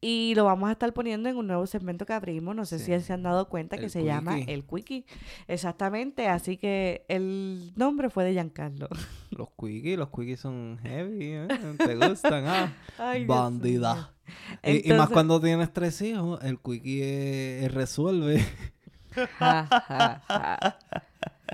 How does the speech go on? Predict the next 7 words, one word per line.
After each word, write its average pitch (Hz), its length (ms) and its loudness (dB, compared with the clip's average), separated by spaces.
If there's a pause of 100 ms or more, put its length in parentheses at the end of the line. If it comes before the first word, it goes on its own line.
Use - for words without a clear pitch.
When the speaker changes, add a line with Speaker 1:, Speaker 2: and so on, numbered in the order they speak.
(880)
Speaker 2:
Bueno. 113 800 -2
Speaker 1:
Bueno, 254 320 0
yo 294 160 -2
creo 392 240 0
que 277 360 2
el 233 200 8
hecho 262 640 2